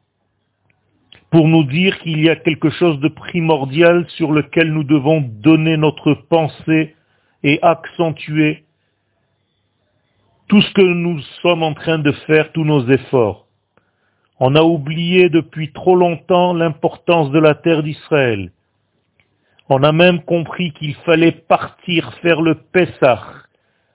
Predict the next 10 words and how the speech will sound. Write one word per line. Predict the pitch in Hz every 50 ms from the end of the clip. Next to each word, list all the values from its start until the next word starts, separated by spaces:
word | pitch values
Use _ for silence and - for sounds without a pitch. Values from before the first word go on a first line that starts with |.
| _ _
dans | 117 107 107 110
n'importe | 120 151 175 156 - 196 190 - - - _
quel | - 185 180 135 -
pays | - 180 175 175 175
au | 175 170
monde, | 165 165 165 170 175 180 185 175 151 147 _ _ _ _ _ _ _ _ _ _ _ _ _ - - - -
sauf | 190 202 190 - - - - _ _ _ _ _ _ _ _ _ _ _ _ _ _ _ _ _ _ -
en | 117 117 123
Eretz | 139 151 156 156 160 156 -
Israël. | 165 147 - - - 156 151 156 151 139 127 110 101 90 87